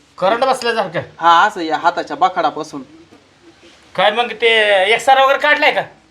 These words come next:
Speaker 2: काढला, डॉक्टरनी सांगितलं एक्सरे काढा, एमआरआय काढा.
Speaker 1: हा, मग?
Speaker 2: दोन्ही काढलं तर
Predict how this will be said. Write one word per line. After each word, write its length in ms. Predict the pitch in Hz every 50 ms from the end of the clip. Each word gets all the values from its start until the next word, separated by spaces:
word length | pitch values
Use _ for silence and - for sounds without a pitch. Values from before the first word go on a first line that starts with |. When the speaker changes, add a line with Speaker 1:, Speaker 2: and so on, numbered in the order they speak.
| _ _ _ _
Speaker 2:
काढला, 360 | - 185 208 220 226 226 220 190
डॉक्टरनी 500 | 170 185 185 180 - 196 196 196 196 190
सांगितलं 400 | - 196 196 190 175 - 175 180
एक्सरे 320 | 202 190 - 190 180 180
काढा, 400 | 175 185 180 170 170 170 165 170
एमआरआय 480 | 175 175 175 175 180 175 170 170 170 170
काढा. 480 | - 180 170 170 165 160 156 151 147 147 - - -
Speaker 1:
हा, 140 | 196 196 180
मग? 180 | 202 254 269 254 - - - -
Speaker 2:
दोन्ही 280 | 165 196 226 233 240
काढलं 600 | 233 240 233 233 233 233 208 202 214 233 247 247 247 - _ _ _ _ _ _ _ _ 190
तर 120 | 190